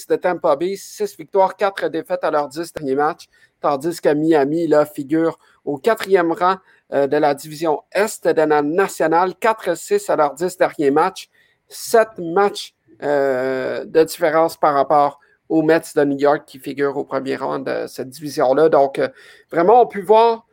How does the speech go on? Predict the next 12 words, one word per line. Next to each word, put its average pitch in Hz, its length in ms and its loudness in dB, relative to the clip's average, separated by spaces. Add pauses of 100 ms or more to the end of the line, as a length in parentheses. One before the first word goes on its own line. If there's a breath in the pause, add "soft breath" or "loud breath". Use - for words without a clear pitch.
(120)
on 170 120 0
a 180 100 4
pu 233 180 -10
voir, 220 340 0
pardon, 185 420 -2 (540)
une 165 120 -8
certaine 208 400 2
différence 190 800 0 (120)
entre 160 200 -4
ces 170 120 -2
deux 175 140 2
formations-là. 170 880 2